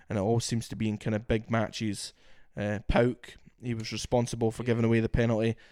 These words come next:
Speaker 1: Celtic in the quarters last season, and then obviously he's done it again today, uh, sorry, yesterday. And, um, look, I just think you can't compensate for basic errors. And
Speaker 2: Mm.
Speaker 1: for me, Naismith this season, I think when players have actually made high-profile er-,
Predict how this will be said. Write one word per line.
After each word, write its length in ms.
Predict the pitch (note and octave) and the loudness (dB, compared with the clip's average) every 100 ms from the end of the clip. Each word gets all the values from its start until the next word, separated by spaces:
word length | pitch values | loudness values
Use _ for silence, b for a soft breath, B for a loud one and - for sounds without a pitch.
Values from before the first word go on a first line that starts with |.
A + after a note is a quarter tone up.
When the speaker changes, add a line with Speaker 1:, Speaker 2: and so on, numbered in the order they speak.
| b | b
Speaker 1:
Celtic 380 | - C3+ A#2+ A#2+ | -2 2 2 2
in 60 | A2+ | -2
the 80 | A2 | -2
quarters 420 | - A#2 G2+ A#2 | 2 4 2 0
last 260 | A#2 A2+ - | 0 0 -2
season, 380 | A#2 A#2 A2+ - B B B | 0 2 0 -2 B B B
and 100 | A2+ | 2
then 120 | A2+ | 4
obviously 300 | G#2+ A2+ A2+ | 2 0 -4
he's 100 | A2 | -2
done 140 | - A#2 | 2 4
it 100 | G#2 | 2
again 280 | G#2+ A2+ A2 | 0 0 0
today, 440 | A2 A2+ A2 A2 - | -2 0 2 0 -2
uh, 160 | A2+ G#2 | -4 -2
sorry, 220 | A#2+ G#2+ | 0 2
yesterday. 520 | A2+ A2+ A2+ A2+ A2 - | 0 0 0 0 0 -2
And, 340 | A2 G#2 A2 A#2 | 0 0 0 2
um, 420 | A2+ A2+ A2+ A2+ b b b b b b b b - | 2 2 0 -2 b b b b b b b b 4
look, 220 | C3 - | 4 6
I 40 | |
just 220 | B2 D3+ - | 2 0 2
think 480 | A#2 G#2 - - _ _ _ | 0 0 -12 -20 _ _ _
you 140 | D#3 B2+ | -10 -6
can't 320 | - C#3 A#2 | 0 0 2
compensate 560 | A#2+ A2+ A2 - G2 | 0 0 -4 -6 -6
for 100 | - | -6
basic 400 | G#2 G#2+ G#2+ G#2+ | -4 -4 -4 -6
errors. 400 | A2 G#2+ G#2+ G#2+ | -4 -2 -2 -4
And 180 | - G#2+ | -6 -8
Speaker 2:
Mm. 100 | - - b b b b b | -10 -20 b b b b b
Speaker 1:
for 140 | B2+ | 2
me, 340 | C3 D3 C#3+ - _ _ - _ _ _ _ | 6 8 6 0 _ _ -20 _ _ _ _
Naismith 400 | C#3 B2 C3 - | 2 4 0 0
this 140 | A#2+ | -2
season, 260 | - B2 A2+ | 0 -2 0
I 20 | |
think 200 | A2 A#2+ | -2 0
when 120 | A2+ | -2
players 300 | G#2+ B2 A#2 | 0 2 2
have 120 | A#2 A2+ | 2 -2
actually 300 | F2 A2 A2 | -2 -2 0
made 200 | A#2 A2+ | 0 0
high-profile 760 | A2+ G#2+ A2+ A2 A2+ A2 | -4 -2 -4 -4 -4 -2
er-, 40 | A2 | -2